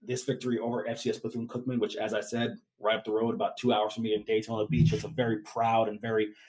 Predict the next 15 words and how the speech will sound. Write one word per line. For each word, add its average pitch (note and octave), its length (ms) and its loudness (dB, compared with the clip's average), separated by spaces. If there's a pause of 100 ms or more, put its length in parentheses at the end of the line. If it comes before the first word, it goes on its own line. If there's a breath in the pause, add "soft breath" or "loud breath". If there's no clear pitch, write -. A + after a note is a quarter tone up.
(180 loud breath)
uh, E2+ 120 4
successful B2+ 640 2 (420)
H A#2+ 200 -2
B A#2 120 2
C A#2+ 140 0
U A2+ 260 2
and G#2+ 200 -4
F A2 160 -4
C A2+ 280 -2
S G#2+ 140 0
program. A#2 520 0
But A2+ 240 0 (460 loud breath)
all C3+ 220 10
in C3 60 8
all, B2+ 320 8